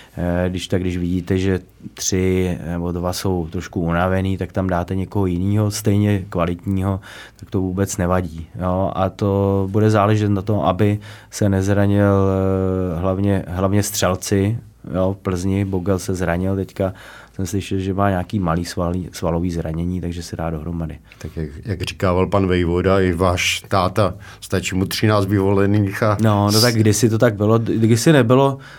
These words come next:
Speaker 1: úplně, když se nehrály poháry, tak nebylo úplně tolik utkání. Ale taky ty,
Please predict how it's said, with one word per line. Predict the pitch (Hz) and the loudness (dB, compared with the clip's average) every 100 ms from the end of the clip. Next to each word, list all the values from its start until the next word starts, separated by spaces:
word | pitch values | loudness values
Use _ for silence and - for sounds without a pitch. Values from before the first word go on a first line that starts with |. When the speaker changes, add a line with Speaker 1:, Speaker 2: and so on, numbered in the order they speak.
| - | -16
Speaker 1:
úplně, | - 110 135 139 143 | -10 -4 0 2 4
když | 117 95 110 107 | 2 0 -2 0
se | 143 | 2
nehrály | 123 117 120 127 | 4 6 6 4
poháry, | 123 101 101 107 110 | 2 0 4 4 2
tak | 107 110 | 0 0
nebylo | 95 110 110 | 2 2 0
úplně | 117 110 98 | -2 -4 -4
tolik | 101 104 107 | -4 -6 -8
utkání. | - - 90 92 98 104 110 - - - - - - - | -10 -4 -2 -2 -2 -2 -4 -12 -20 -18 -18 -20 -20 -2
Ale | 110 123 127 | 2 4 4
taky | 110 - 135 | 2 4 4
ty, | 123 117 | 4 0